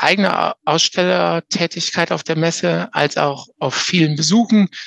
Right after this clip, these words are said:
dass das rückläufig ist, dieses Messekonzept. Ähm, und dass auch die Versuche, die Messe irgendwie richtig wieder in Fahrt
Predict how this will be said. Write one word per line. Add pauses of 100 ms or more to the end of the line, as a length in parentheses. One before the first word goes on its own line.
(200)
dass
das
rückläufig (340)
ist, (280)
dieses
Messekonzept. (760)
Ähm, (220)
und
dass
auch
die
Versuche,
die
Messe
irgendwie
richtig
wieder (140)
in
Fahrt